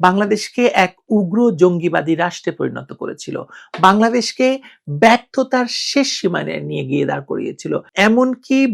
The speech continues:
বাংলাদেশকে দুর্নীতিতে চ্যাম্পিয়ন করেছিল একাধিকবার। মুক্তিযুদ্ধের চেতনা, সংখ্যালঘুদের নিরাপত্তা, প্রশাসনিক ভারসাম্য, সবকিছুর উপর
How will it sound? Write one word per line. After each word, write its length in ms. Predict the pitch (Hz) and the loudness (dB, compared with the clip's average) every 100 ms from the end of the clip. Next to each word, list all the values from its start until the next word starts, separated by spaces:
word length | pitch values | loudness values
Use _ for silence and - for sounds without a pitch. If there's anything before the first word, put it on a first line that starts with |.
| 180 | 0
বাংলাদেশকে 760 | 180 196 185 202 - - - 254 269 269 175 | 0 -2 0 -2 -2 -6 -2 -2 -2 -6 4
দুর্নীতিতে 500 | 285 269 233 - - - | 6 6 0 -2 -8 0
চ্যাম্পিয়ন 420 | 165 165 170 160 151 | -2 -2 -4 -6 0
করেছিল 360 | 151 151 - 185 196 - 190 | 0 0 -2 -4 -4 -2 -4
একাধিকবার। 680 | 190 160 151 139 123 - - _ 160 | 0 -2 -2 -6 -4 -8 -8 _ -6
মুক্তিযুদ্ধের 520 | 156 190 170 156 175 | -2 0 0 -2 0
চেতনা, 360 | - 214 208 196 220 - - _ - | 0 0 -2 -2 -6 -12 -20 _ -2
সংখ্যালঘুদের 680 | 185 185 - 185 180 175 185 | 0 2 2 2 2 0 2
নিরাপত্তা, 580 | 185 202 196 196 _ 196 214 - _ - _ | 2 2 0 -4 _ -10 -10 -14 _ -20 _
প্রশাসনিক 540 | 214 247 226 214 196 165 | 2 2 2 2 2 -2
ভারসাম্য, 440 | 208 208 - 208 214 226 - | -6 -6 -4 -2 -2 -4 -4
সবকিছুর 520 | 294 - 226 - 190 185 | -6 -4 -8 -6 0 0
উপর 180 | 202 | 2